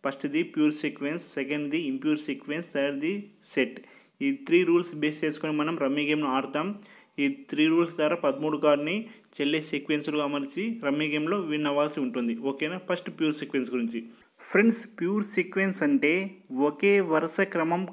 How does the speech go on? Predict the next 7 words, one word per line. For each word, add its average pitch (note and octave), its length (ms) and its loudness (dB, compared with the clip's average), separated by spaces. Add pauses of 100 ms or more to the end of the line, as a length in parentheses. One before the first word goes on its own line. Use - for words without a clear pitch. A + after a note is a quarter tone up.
కలిగి D3+ 320 0 (120)
ఉండి C3+ 300 4 (580)
వాటి E3+ 340 2 (100)
యొక్క E3 280 0 (140)
సింబల్ D#3+ 380 2 (160)
కూడా C3+ 280 4 (840)
ఒకే E3+ 220 2